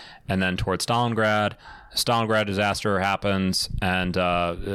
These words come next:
Manstein very adroitly handles the retreat and saves a lot of, uh, German forces. And Guderian is recalled to duty in early nineteen forty-three as inspector of panzer troops.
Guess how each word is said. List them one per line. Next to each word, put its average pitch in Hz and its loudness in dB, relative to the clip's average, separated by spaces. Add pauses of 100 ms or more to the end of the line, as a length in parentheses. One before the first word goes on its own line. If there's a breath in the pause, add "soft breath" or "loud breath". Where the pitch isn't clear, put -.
(260)
Manstein 101 0 (1200)
very 92 0 (240)
adroitly 104 0
handles 98 0
the 92 -2
retreat 113 -2 (580 loud breath)
and 92 0
saves 98 0
a 101 0
lot 95 0
of, 92 -4
uh, 95 2
German 95 0
forces. 107 -2 (1080 loud breath)
And 120 0
Guderian 175 2
is 117 0
recalled 139 0
to 117 -2
duty 117 2
in 104 0
early 120 2
nineteen 117 -2
forty-three 110 0
as 101 0 (920)
inspector 135 0
of 104 -2
panzer 123 -2
troops. - -4